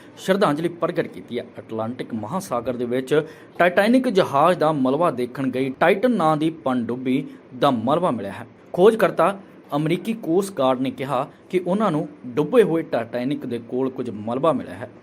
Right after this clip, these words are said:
ਇਸ ਨੂੰ ਕੱਢਣ ਦੀ ਕੋਸ਼ਿਸ਼ ਕੀਤੀ ਜਾ ਰਹੀ ਹੈ। ਦੱਸਿਆ ਜਾ ਰਿਹਾ ਕਿ ਇਹ ਪਣਡੁੱਬੀ ਟਾਈਟੈਨਿਕ ਜਹਾਜ਼ ਤੋਂ ਵੀ ਸੋਲਾਂ ਸੌ ਫੁੱਟ ਥੱਲੇ ਤੋਂ ਬਰਾਮਦ ਕੀਤੀ ਗਈ ਆ।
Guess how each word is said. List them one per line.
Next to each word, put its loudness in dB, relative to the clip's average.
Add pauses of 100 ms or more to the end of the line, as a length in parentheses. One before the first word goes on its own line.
(220)
ਇਸ -4
ਨੂੰ -4 (300)
ਕੱਢਣ 0
ਦੀ -2
ਕੋਸ਼ਿਸ਼ -6
ਕੀਤੀ -6
ਜਾ -6
ਰਹੀ -8
ਹੈ। -10 (340)
ਦੱਸਿਆ 4
ਜਾ 6
ਰਿਹਾ 2
ਕਿ -6
ਇਹ 4
ਪਣਡੁੱਬੀ 0 (380)
ਟਾਈਟੈਨਿਕ 2
ਜਹਾਜ਼ 0
ਤੋਂ -2
ਵੀ 2
ਸੋਲਾਂ -2
ਸੌ -4
ਫੁੱਟ -6 (180)
ਥੱਲੇ 0 (320)
ਤੋਂ -4
ਬਰਾਮਦ 0
ਕੀਤੀ -16
ਗਈ -10
ਆ। -6